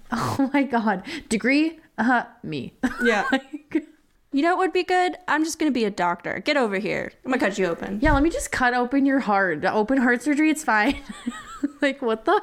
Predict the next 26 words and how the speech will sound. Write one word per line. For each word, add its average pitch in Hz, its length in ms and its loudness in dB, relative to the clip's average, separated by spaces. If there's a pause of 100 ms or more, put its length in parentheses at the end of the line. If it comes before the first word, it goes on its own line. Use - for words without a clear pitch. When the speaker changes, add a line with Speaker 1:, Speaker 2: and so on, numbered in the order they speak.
Speaker 1:
hell 202 520 2
is 196 180 0
wrong 196 380 2
with 196 320 -2
them? 226 260 -2 (760)
Speaker 2:
The 208 100 -2
audacity 185 640 0
was - 200 -10 (100)
truly 294 300 0
unparalleled. 170 540 -2 (220)
Um, 214 240 4 (300)
Speaker 1:
Oh, 190 40 -8
man. 214 320 0 (220)
Speaker 2:
a 226 80 0
lot 240 240 0
of 302 140 -4
what 254 120 0
he 247 120 2
stole 196 340 0
is 208 220 0
still 311 240 -2
in 285 100 2
the 262 80 0
British 233 320 -2
Museum 214 400 -2
today. 220 500 -2